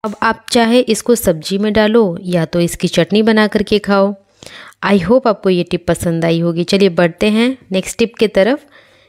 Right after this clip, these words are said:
तो देखिए, यहाँ पे हमने दो बॉटल ले लिए हैं। ये बॉटल बिल्कुल छोटे वाले बॉटल हैं।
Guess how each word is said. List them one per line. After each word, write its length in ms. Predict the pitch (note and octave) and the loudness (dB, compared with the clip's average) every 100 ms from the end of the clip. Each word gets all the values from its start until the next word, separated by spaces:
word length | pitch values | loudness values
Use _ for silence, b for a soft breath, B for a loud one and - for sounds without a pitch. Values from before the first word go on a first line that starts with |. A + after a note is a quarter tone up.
| b | b
तो 80 | G#3+ | -2
देखिए, 260 | A#3 - C#4+ | 0 2 2
यहाँ 220 | C4+ C4+ | 2 2
पे 60 | C4+ | 0
हमने 300 | A#3+ A#3 A#3+ | 0 0 2
दो 200 | G#3 A3 | 2 0
बॉटल 400 | F3 E3 E3 G#3+ | 2 0 0 0
ले 160 | G#3 | 2
लिए 220 | F3 E3+ F3 | 0 0 -2
हैं। 220 | F3+ C4+ | -2 -2
ये 220 | B3+ G3 | 0 -2
बॉटल 360 | E3+ F3+ - F#3 | 0 -4 -2 -2
बिल्कुल 320 | F3+ F3+ A#3 | -2 -2 -2
छोटे 340 | A3+ G3 F#3 | -2 -2 0
वाले 200 | G3 G3 | 2 2
बॉटल 420 | F#3+ F#3 E3+ F#3 | 2 2 2 -2
हैं। 160 | G3+ D#4 | -2 -6